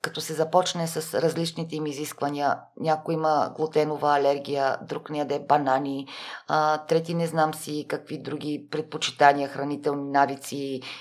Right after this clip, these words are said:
или проблеми има и с всичко това нещо трябва да се съобразяваш. Аз съм човек, който не пише по принцип, нали? Смятам, че трябва да си тренираш ума, като помниш. И помня. И затова,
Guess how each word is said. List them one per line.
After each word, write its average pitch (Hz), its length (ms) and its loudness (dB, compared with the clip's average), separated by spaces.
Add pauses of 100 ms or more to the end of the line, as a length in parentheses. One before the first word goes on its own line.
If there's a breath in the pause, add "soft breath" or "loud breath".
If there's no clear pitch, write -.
(100)
или 156 480 -4 (300 loud breath)
проблеми 165 560 8
има 151 180 2
и 196 80 2
с 165 120 -6
всичко 190 280 0
това 165 240 6
нещо 160 260 2
трябва 147 220 6
да 147 80 -4
се 139 120 -10
съобразяваш. 135 800 2 (340 loud breath)
Аз - 80 -2
съм 196 140 2
човек, 175 240 4
който 185 240 2
не 165 180 0
пише - 260 2
по 101 120 -6
принцип, - 420 -6
нали? 156 160 -2
Смятам, 151 360 2
че - 160 -10
трябва 143 200 8
да 147 80 0
си - 180 -10
тренираш 160 540 0 (300 loud breath)
ума, 185 260 6
като 190 460 2 (160)
помниш. - 520 2 (200)
И 202 160 -6
помня. - 320 -4 (720 loud breath)
И 202 120 0
затова, 175 640 4